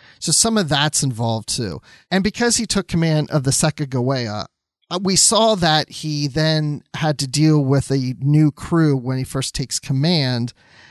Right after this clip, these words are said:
but then that ship gets damaged to the point that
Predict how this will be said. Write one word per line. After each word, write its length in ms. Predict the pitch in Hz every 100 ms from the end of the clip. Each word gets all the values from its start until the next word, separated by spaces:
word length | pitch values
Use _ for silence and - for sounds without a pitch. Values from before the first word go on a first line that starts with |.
| -
but 220 | 170 135
then 280 | 175 180 180
that 280 | 151 123 -
ship 480 | - 175 151 _ - - _ _ _
gets 380 | 160 131 - - _ _ _ 147
damaged 640 | 180 170 160 147 123 -
to 80 | 151
the 80 | 123
point 300 | 143 139 135
that 260 | 127 117